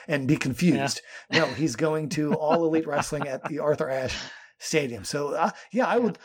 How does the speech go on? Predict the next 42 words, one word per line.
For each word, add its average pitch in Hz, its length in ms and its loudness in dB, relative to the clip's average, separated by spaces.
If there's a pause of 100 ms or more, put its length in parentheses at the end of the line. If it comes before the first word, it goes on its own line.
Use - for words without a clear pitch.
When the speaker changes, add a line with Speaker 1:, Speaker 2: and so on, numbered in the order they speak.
(140)
Speaker 1:
I 170 140 4
would 160 140 0
love 175 180 4
to, 170 260 -2
uh, 151 240 2
hear 156 200 4
about 139 300 2 (120)
that. 131 480 0
We'll 139 140 -4
talk 165 200 0
about 151 280 0
that 160 300 2 (200)
next 165 380 0
month, 170 320 4 (340)
Speaker 2:
Excellent. 147 180 -2
Speaker 1:
um, 143 300 0
along 185 260 2
with 247 100 0
some 196 80 2
Speaker 2:
Yes. 208 60 6
Speaker 1:
other 208 140 4
things. 156 220 0
But 180 260 0 (440)
in, 175 360 2 (340)
we 180 140 -2
want 202 180 2
to 190 240 -2 (720)
talk 196 220 2
about 180 300 4 (360)
one 247 260 0
new 277 200 4
thing 190 500 2
that 165 180 4
we 185 120 -2
each 220 200 2
learned 226 280 4
this 160 180 2
month. 123 220 -4
So, 139 160 -6
John, 170 400 2
as 156 120 0
always, 170 420 2